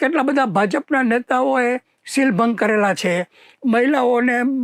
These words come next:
ભાજપના ધારાસભ્યોએ જાહેરમાં લાતો મારી છે, અ, મહિલાઓ પ્રત્યે,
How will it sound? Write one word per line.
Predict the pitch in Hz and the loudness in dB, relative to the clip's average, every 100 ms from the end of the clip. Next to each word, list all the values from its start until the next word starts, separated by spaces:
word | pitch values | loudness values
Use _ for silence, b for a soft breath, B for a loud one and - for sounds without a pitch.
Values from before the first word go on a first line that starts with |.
| 226 220 | -4 -2
ભાજપના | 208 214 247 - 240 | 0 0 -2 0 -2
ધારાસભ્યોએ | 220 190 220 226 233 196 226 240 214 | 0 0 0 0 -2 0 0 0 0
જાહેરમાં | 190 208 220 202 | -2 0 0 -2
લાતો | 175 190 226 254 | 0 0 -2 -2
મારી | 226 190 190 | 0 0 -2
છે, | 170 196 170 180 B B B - | -2 -2 -2 -4 B B B -4
અ, | |
મહિલાઓ | 247 233 226 247 240 233 | 0 2 2 2 0 0
પ્રત્યે, | 262 220 269 226 233 | -2 -2 0 0 0